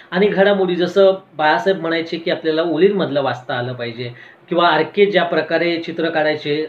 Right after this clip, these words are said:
आर केंची चित्र आणि बाळासाहेबांची व्यंगचित्र ह्यात खूप, अ, फरक दिसतो तुम्हाला. ही प्रत्येकाची एक शैली असते. प्रत्येक व्यंगचित्रकार एक स्वतःची शैली जपतो.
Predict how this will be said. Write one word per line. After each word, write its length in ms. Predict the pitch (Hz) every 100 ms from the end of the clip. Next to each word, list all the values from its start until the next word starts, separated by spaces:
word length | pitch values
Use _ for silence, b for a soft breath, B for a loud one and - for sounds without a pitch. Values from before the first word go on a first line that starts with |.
| -
आर 140 | 151
केंची 340 | 180 247 220 220
चित्र 280 | 208 202
आणि 160 | 196 190
बाळासाहेबांची 680 | 175 165 180 165 180 175 165
व्यंगचित्र 460 | 160 156 151 156
ह्यात 160 | 151 160 -
खूप, 240 | 180 -
अ, 160 | 156 143 -
फरक 200 | 160 170
दिसतो 360 | 156 147 - 139
तुम्हाला. 260 | 139 131 131 B B -
ही 60 | 247
प्रत्येकाची 600 | 220 196 240 240 240 262
एक 160 | -
शैली 360 | - 185 180 208
असते. 680 | 156 101 139 117 - - _ -
प्रत्येक 520 | 180 196 202 - 208
व्यंगचित्रकार 880 | 196 185 196 196 190 190 196 180 180 185 -
एक 140 | 185
स्वतःची 560 | - 175 185 175 180 214
शैली 340 | 180 160 156
जपतो. 500 | 135 123 - 127 120